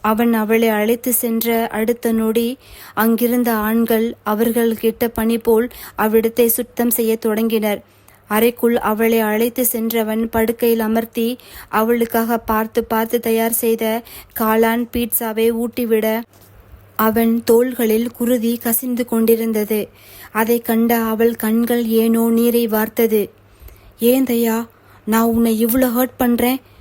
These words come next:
என் மேல உனக்கு கோவமே வரலையா? என்னை கொன்னுரு தயா, இல்லைன்னா உன்னை இன்னும் இன்னும் காயப்படுத்துவேன்" என்றதும்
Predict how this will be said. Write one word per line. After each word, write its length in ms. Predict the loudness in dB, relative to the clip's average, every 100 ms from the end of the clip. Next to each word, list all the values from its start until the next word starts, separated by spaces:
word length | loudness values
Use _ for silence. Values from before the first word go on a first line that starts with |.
| -20 -4
என் 180 | 2 4
மேல 240 | 4 4
உனக்கு 300 | 2 0 0 2
கோவமே 400 | 2 2 0 -2
வரலையா? 500 | -2 0 2 2 2 -2 _ _ _ _ _ _
என்னை 220 | 0 2 2
கொன்னுரு 400 | 2 4 4 4 2
தயா, 320 | 2 2 0 -6 -14 _ -6
இல்லைன்னா 400 | -2 0 0 0
உன்னை 360 | 0 0 0 0 0
இன்னும் 320 | 2 2 2
இன்னும் 320 | 2 2 0
காயப்படுத்துவேன்" 800 | 0 0 0 0 -2 -2 -2 -4 -8 -20 -20 -20 _ -2
என்றதும் 760 | 2 4 4 4 4 4 0